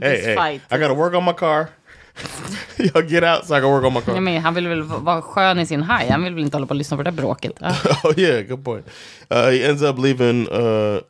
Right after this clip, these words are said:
Speaker 1: with me in my vehicle. Oh, the friend had enough of it. Boyfriend eventually ends up confessing it's been ongoing for a week. What have you,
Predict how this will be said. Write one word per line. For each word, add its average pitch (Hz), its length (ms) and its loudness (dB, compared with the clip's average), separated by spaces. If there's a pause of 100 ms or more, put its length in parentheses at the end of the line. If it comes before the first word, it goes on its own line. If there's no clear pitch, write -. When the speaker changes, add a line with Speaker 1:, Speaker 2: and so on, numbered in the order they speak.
Speaker 1:
with 110 180 -6
me 110 140 0
in 107 80 0
my 104 100 -2
vehicle. 104 260 -6
Oh, 107 200 -2
the 98 60 -6
friend 110 200 -2
had 110 100 0
enough 107 220 -2
of 110 200 -6
it. 101 60 -20
Boyfriend 120 360 2
eventually 117 400 0
ends 117 140 -2
up 117 120 0
confessing 123 580 0
it's 104 120 -8
been 113 240 -4
ongoing 135 720 0
for 117 180 2
a 104 40 0
week. 131 340 -2
What 202 180 2
have 392 160 0
you, 349 100 4